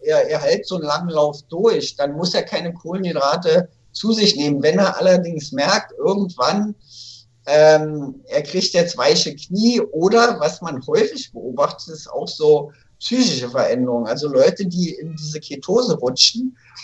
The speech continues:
die kriegen mit einmal Trainingsunlust, die wollen nicht mehr, die haben so fehlende Motivation.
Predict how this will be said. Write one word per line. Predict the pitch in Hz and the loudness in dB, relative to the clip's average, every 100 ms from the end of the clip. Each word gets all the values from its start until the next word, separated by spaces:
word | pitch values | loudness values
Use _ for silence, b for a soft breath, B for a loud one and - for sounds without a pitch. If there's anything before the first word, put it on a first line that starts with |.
| B _ | B _
die | 131 | -10
kriegen | - 180 | 0 4
mit | 180 | 4
einmal | 175 170 175 | 2 4 4
Trainingsunlust, | 175 - 139 160 151 - 143 151 151 147 - 180 | 2 -4 -4 -2 -2 -2 -4 0 0 0 -2 0
die | 175 | 0
wollen | 123 143 151 | 4 4 2
nicht | 151 151 135 | 0 -2 -4
mehr, | 139 147 143 143 139 - | 2 6 8 8 6 0
die | 156 | -2
haben | 147 | -2
so | 143 147 139 - _ | -2 -8 -10 -16 _
fehlende | - 151 170 156 | -4 0 2 0
Motivation. | 151 143 151 143 135 143 143 185 185 | -2 -6 0 0 0 -2 0 0 -2